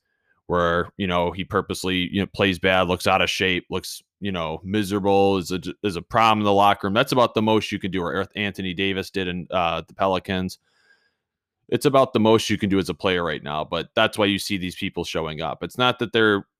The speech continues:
committed to the franchise. It's not that they're committed to the fans. It's literally they don't wanna be fined fifty thousand dollars each practice. So that's why I mentioned all three of them. We're gonna get into more details on them in a second, but that's my thoughts on it for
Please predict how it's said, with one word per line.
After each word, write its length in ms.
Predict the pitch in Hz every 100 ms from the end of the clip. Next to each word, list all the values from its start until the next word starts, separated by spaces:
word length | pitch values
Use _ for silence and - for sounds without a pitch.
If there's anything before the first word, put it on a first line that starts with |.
| -
committed 400 | 131 113 117 110
to 120 | 117
the 80 | 104
franchise. 640 | - 107 104 98 104 101 90
It's 140 | 90
not 180 | 107 107
that 80 | 95
they're 140 | 104
committed 400 | - 95 98 98
to 80 | 95
the 100 | 92
fans. 480 | - 98 92 90 85
It's 240 | 101 98 -
literally 320 | 101 101 98
they 160 | 95 101
don't 160 | 101
wanna 220 | 95 95
be 100 | 87
fined 340 | - 98 90 80
fifty 220 | 90 92
thousand 400 | - 90 85 90
dollars 380 | 82 82 71 90
each 160 | 64 -
practice. 480 | 60 - - - - _ _ _ _ _ _ - _
So 160 | - 117
that's 220 | 123 127
why 100 | 120
I 40 | 104
mentioned 340 | 110 98 98
all 140 | 92
three 220 | - 95 92
of 60 |
them. 100 | 85
We're 60 | 104
gonna 160 | 135
get 100 | 123
into 120 | 110 101
more 160 | 98
details 460 | 90 101 - 104 98
on 120 | 101
them 140 | 101
in 60 | 95
a 40 |
second, 400 | 90 95 - 95
but 220 | 90 85 - _ _ _ _ _ _
that's 300 | 117 110 -
my 380 | 104 101 92 90
thoughts 380 | - 95 90 -
on 140 | 80
it 120 | 82 -
for 340 | 90 82 85